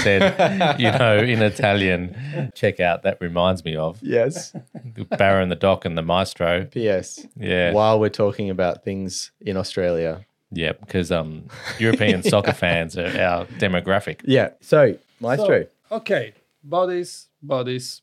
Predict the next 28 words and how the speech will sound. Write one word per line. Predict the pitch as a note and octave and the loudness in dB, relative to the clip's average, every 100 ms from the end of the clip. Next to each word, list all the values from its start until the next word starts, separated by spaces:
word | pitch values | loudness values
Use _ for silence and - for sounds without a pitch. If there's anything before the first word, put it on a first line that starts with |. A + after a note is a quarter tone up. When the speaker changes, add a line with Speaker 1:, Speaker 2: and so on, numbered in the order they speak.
| - | -16
Speaker 3:
bodies. | C3+ A2+ G#2+ A2+ - - - - - _ _ - _ _ _ | -12 -12 -14 -20 -20 -20 -20 -20 -20 _ _ -20 _ _ _
When | C#3 C#3 | -4 -4
a | |
group | C3 D3+ F#3+ G#3+ | -2 2 2 2
of | F3+ C3 B2+ | 0 0 0
rich | D3 E3+ - - - | 0 0 -2 -4 -6
twenty | - D3+ D3 C#3 D3+ | -2 0 0 -2 -6
summiting | C3+ - C3+ C3 C3 C3+ B2+ B2 A2+ | -6 -4 -2 -2 -2 -4 -6 -8 -10
plan | - C3 B2+ B2+ A#2+ | -8 -4 -4 -4 -6
a | A2+ | -8
hurricane | - B2+ E3+ E3+ F3 C#3+ B2+ | -6 -2 0 0 0 0 -2
party | D3 C3 A#2+ B2 - A#2 G#2 A#2+ A#2+ - | -2 0 0 -4 -8 -10 -10 -14 -16 -8
at | C3+ B2+ | -8 -6
a | A#2 | -10
remote | A2 B2 C3+ | -8 -8 -8
family | C3 - C3 B2+ A#2 A#2 | -10 -8 -6 -6 -6 -6
mansion, | A2+ A#2+ B2+ E3+ G3 A3 _ _ _ _ | -6 -6 -6 -6 -6 -10 _ _ _ _
a | C#3 | -6
party | C3+ D#3+ E3+ - E3+ | 0 0 0 -6 -6
game | C#3 C#3 C#3+ C#3+ C3 - | -2 -2 -2 -4 -8 -6
turns | C#3+ C3 B2+ B2 | -4 -4 -6 -10
deadly | A#2+ B2 B2+ B2+ B2+ B2 | -8 -6 -6 -8 -8 -10
in | D3+ C3 A2+ | -8 -8 -8
this | A#2+ - - | -10 -12 -16
fresh | - - D#3+ F3 - - - - | -16 -6 -2 -2 -4 -8 -10 -8
and | C#3+ C3 | -6 -4
funny | - C3 C3 B2 | -4 -4 -2 -4
look | B2+ B2+ B2+ | -4 -6 -8